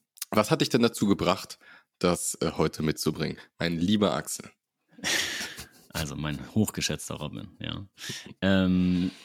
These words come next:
Speaker 2: ich beobachte das einfach in vielen
Speaker 1: Mhm.
Speaker 2: Teams. Ich beobachte das in den Teams, die ich gerade coache. Shoutout an dieser Stelle. Ähm, ich beobachte das aber auch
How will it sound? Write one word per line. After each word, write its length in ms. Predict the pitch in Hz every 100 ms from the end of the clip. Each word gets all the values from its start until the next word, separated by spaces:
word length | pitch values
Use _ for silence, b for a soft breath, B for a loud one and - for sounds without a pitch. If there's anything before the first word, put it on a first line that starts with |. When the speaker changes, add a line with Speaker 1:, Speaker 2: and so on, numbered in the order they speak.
| B -
Speaker 2:
ich 160 | 104
beobachte 440 | - 143 262 - 107
das 180 | 98 76
einfach 400 | 80 82 - -
in 120 | 104
vielen 200 | 98 98
Speaker 1:
Mhm. 40 | 98
Speaker 2:
Teams. 260 | 95 82
Ich 100 | 90
beobachte 380 | 131 135 143 -
das 160 | 127 120
in 60 |
den 140 | 113 110
Teams, 220 | 131 131
die 80 | 110
ich 80 | -
gerade 200 | 98 95
coache. 380 | 117 143 -
Shoutout 360 | 139 107 110 110
an 80 | 95
dieser 180 | 95 92
Stelle. 420 | - 113 139 147 B B B B _
Ähm, 340 | 98 95 92 90
ich 140 | -
beobachte 400 | 107 120 110 -
das 180 | 101 -
aber 260 | 87 90 -
auch 340 | 87 87 -